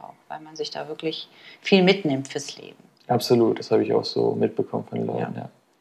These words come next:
Speaker 1: Hast du den, das wird ja auch noch so eine Frage, hast du diesen Übergang Schule, Beruf, hast du das als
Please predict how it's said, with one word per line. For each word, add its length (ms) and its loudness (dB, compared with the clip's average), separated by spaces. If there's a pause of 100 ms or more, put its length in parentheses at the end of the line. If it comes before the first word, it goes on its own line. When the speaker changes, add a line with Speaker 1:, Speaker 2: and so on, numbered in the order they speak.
(840)
Speaker 1:
Hast 260 2
du 40 0
den, 480 2
das 180 4
wird 100 2
ja 100 2
auch 40 0
noch 100 -4
so 120 -4
eine 120 0
Frage, 380 0
hast 160 -4
du 40 -4
diesen 320 0
Übergang 720 0
Schule, 920 -2 (260)
Beruf, 960 -2
hast 160 -6
du 60 2
das 180 0
als 260 -6